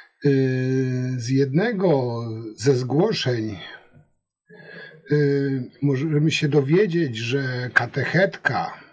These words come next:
kazała wyrzucać kanapki z wędliną do kosza, ale o tym, y, w dalszej części filmiku, po-, bo to, że tak powiem, będzie główny temat, y,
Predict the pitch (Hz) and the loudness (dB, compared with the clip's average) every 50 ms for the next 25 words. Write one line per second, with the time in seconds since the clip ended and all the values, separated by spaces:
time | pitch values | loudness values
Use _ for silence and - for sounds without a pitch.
0 | - _ _ _ _ _ _ _ _ - 151 147 123 143 175 180 185 180 175 175 | -20 _ _ _ _ _ _ _ _ -2 0 0 2 2 2 2 2 2 0 0
1 | 151 139 147 131 113 147 160 156 - - 156 143 131 120 - - - - - - | 0 -2 -2 -2 0 -2 -2 -2 -2 -4 -4 -4 -2 -4 -6 -8 -6 -2 -2 0
2 | 143 139 147 156 151 151 - - 160 135 113 123 143 139 135 123 131 151 147 147 | 0 2 0 0 -2 -4 -6 -8 -6 -4 0 2 2 2 2 2 0 2 2 2
3 | 143 143 135 143 135 - - 165 151 123 - - 113 104 95 90 - - 147 143 | 2 2 2 0 0 2 2 2 2 2 0 -4 -8 -10 -10 -10 -6 0 2 2
4 | 147 151 - - 196 196 - - 196 190 185 180 185 180 175 170 156 156 151 151 | 2 2 2 2 2 2 2 2 0 2 2 0 0 0 0 0 2 4 4 4
5 | 147 143 135 135 131 156 156 165 147 - - - 160 156 151 143 139 - - 156 | 2 2 -2 -4 -4 0 0 0 0 -2 -2 0 0 2 0 0 0 0 0 0
6 | 143 131 - - - 147 123 - 156 143 143 147 151 139 127 - - 98 92 110 | 2 0 -2 0 -2 -2 -2 0 0 2 4 4 4 2 2 0 -4 -4 -4 -6
7 | 117 117 - - 127 131 131 131 139 143 - - - - - - - - - - | -8 -10 -10 -6 -4 -4 -2 -2 -4 -6 -10 -14 -16 -14 -14 -12 -12 -12 -12 -12
8 | - - - - - - - 123 127 131 131 131 135 131 - - 160 165 170 139 | -12 -12 -12 -14 -10 -4 0 0 2 2 2 2 0 0 2 2 4 4 4 2
9 | 147 147 147 135 - - - 156 135 147 147 139 131 143 135 123 135 135 131 120 | 0 -2 -4 -6 -8 -2 -2 0 2 2 2 4 4 2 2 2 -2 -2 -2 0
10 | 110 135 160 147 131 139 147 147 139 143 - 151 156 131 110 104 92 85 - 117 | 2 2 2 4 4 4 2 2 2 2 0 2 2 2 2 -2 -6 -8 -12 -14